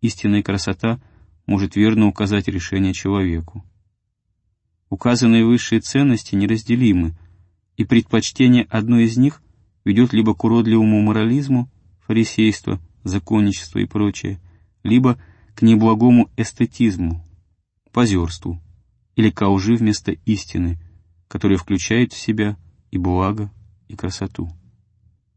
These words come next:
Кроме тела, души и духа, человек является ещё личностью. У каждого человека есть своя несравнимая личность,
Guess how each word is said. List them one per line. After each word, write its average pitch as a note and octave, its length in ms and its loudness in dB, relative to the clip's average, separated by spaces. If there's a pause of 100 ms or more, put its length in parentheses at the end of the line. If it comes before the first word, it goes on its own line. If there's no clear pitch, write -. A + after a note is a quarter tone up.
(400)
Кроме G2 300 2
тела, C#3+ 300 2
души G2+ 340 -2
и F#2+ 40 0
духа, F#2 420 -6 (680)
человек A2+ 420 0
является C3 440 0
ещё A#2+ 360 -2 (120)
личностью. F#2 680 -8 (720)
У - 60 -14
каждого G#2 400 0
человека G#2+ 680 -2 (380)
есть A2 180 2
своя A2+ 540 0
несравнимая A#2 840 2
личность, F#2+ 640 -4